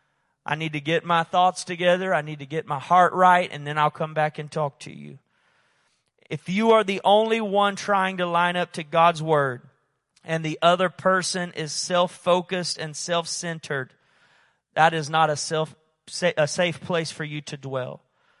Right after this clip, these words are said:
"Turn the other cheek," they said. "Do good to those that hate you." Hear me tonight. That does not mean that you have to let others manipulate you and harm you and treat you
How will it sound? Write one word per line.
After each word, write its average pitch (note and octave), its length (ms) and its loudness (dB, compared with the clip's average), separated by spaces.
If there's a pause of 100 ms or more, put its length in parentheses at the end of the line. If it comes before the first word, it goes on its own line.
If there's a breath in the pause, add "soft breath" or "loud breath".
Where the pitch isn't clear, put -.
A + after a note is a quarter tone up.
(720)
"Turn G#3+ 320 2
the A3+ 140 0
other A3+ 220 2
cheek," - 380 -8
they F#3 160 -2
said. G3+ 540 -2 (960)
"Do A3 220 0
good A#3+ 300 0
to A3 140 4
those G#3+ 440 4
that F#3+ 140 -2
hate G#3+ 420 -4
you." D3+ 320 -6 (1120)
Hear F#3+ 180 -4
me F#3 120 -4
tonight. E3 500 -4
That F3 280 2
does E3 280 -2
not G3 680 0 (280)
mean F3+ 460 -6
that D3+ 140 -6
you D#3+ 140 -6
have E3 380 0
to E3+ 100 -6
let D#3 380 -4
others E3 360 -2
manipulate E3 840 -6
you E3+ 480 -10 (460)
and C#3 140 -8
harm E3 440 0
you E3 280 -6
and C#3+ 180 -10
treat D3+ 420 -10
you D3+ 340 -10